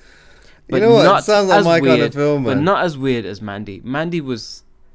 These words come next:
Speaker 1: Yeah,
Speaker 2: Mandy
Speaker 1: I
Speaker 2: was
Speaker 1: wanna
Speaker 2: just
Speaker 1: watch
Speaker 2: weird.
Speaker 1: Mandy.
Speaker 2: Mandy was just weird. Mandy was just weird. So, uh, y-,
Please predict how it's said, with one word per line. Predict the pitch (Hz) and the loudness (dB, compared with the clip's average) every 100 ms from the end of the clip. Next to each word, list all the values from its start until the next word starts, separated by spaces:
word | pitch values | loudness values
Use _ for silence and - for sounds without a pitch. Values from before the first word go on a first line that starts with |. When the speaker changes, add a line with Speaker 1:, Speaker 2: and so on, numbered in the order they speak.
| - 95 | -20 -14
Speaker 1:
Yeah, | 101 95 95 | -12 -12 -12
Speaker 2:
Mandy | 127 151 131 | -10 -8 -6
Speaker 1:
I | |
Speaker 2:
was | 127 | -4
Speaker 1:
wanna | 131 | -2
Speaker 2:
just | 123 | -2
Speaker 1:
watch | 123 | -4
Speaker 2:
weird. | 85 | -6
Speaker 1:
Mandy. | 90 101 | -8 -6
Speaker 2:
Mandy | 117 127 117 | -4 -4 -6
was | 101 - | -10 -14
just | - - | -20 -18
weird. | 73 - - _ _ _ _ _ | -16 -16 -20 _ _ _ _ _
Mandy | 117 127 120 | -4 -2 -4
was | 98 98 101 | -6 -12 -12
just | 101 - - | -14 -14 -14
weird. | 76 73 - - _ | -12 -12 -16 -20 _
So, | - 202 - _ _ _ - _ - | -6 -4 -4 _ _ _ -20 _ -16
uh, | 175 - - - _ | -16 -16 -20 -20 _
y-, | 170 | -20